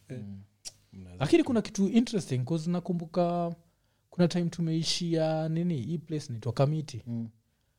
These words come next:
Speaker 2: Na niliona transgender men committee.
Speaker 1: Ah.
Speaker 2: This is something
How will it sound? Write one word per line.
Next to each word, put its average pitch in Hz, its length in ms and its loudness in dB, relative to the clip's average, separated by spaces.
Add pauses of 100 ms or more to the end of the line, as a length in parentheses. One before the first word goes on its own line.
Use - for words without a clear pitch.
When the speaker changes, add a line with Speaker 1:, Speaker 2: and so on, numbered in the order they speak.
(160)
Speaker 2:
Na 123 120 2
niliona 127 480 0
transgender 123 880 0
men 110 280 -4 (120)
committee. 101 460 0 (540)
Speaker 1:
Ah. 147 220 6 (680)
Speaker 2:
This 254 160 6
is 214 80 0
something 226 260 4